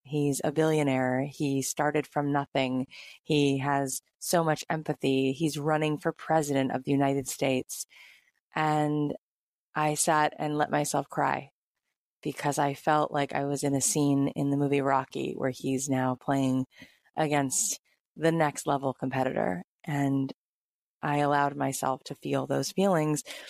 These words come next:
and prayed to God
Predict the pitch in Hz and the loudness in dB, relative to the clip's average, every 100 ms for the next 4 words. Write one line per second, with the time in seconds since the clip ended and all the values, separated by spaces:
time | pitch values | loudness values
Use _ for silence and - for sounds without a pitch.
0 | - - - 160 151 156 156 - - _ | -18 -6 0 2 4 2 0 -2 -10 _
1 | - - - 180 151 139 - _ _ _ | -20 -8 2 4 2 0 -8 _ _ _
2 | - 151 143 139 135 | -6 0 2 0 -2